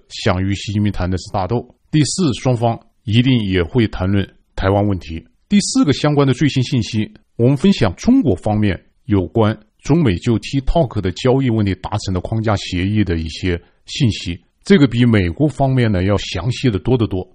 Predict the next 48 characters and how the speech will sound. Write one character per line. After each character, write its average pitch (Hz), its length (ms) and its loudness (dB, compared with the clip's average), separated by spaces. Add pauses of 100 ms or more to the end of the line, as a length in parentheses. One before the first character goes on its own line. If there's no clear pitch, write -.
(180)
美 113 160 4
国 160 160 4
舆 131 180 4
论 156 240 4 (280)
到 143 100 4
目 190 160 4
前 120 280 0
为 113 160 4
止 92 340 -6 (240)
并 208 160 6
不 131 140 2
清 165 280 -2
楚 - 240 -8
啊， 78 140 -4 (260)
这 139 140 4
个 113 100 2
所 95 220 -2
谓 113 100 0
的 113 60 0
协 98 300 -2
议 135 140 0
或 110 180 0
者 104 100 -2
协 - 260 -2
议 117 180 0
框 123 280 -4
架 120 180 0
的 98 120 0
具 107 200 -6
体 - 140 -8
内 110 100 -2
容， 82 260 -4 (260)
但 123 160 2
是 107 280 -4 (220)
中 247 240 4
国 131 120 0
方 104 240 -4
面 98 240 -2 (280)
对 123 140 4
于 117 40 4
协 107 400 -2
议 139 160 0
的 110 140 2
具 - 220 -4
体 - 180 -8
内 165 220 2
容 85 260 -2
啊， 78 160 -6